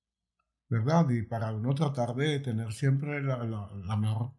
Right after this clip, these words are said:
la mejor postura, o, o, oye,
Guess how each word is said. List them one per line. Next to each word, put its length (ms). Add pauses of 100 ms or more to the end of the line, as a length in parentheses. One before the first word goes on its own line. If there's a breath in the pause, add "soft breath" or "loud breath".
la 160
mejor 320
postura, 800 (680 soft breath)
o, 80
o, 500
oye, 520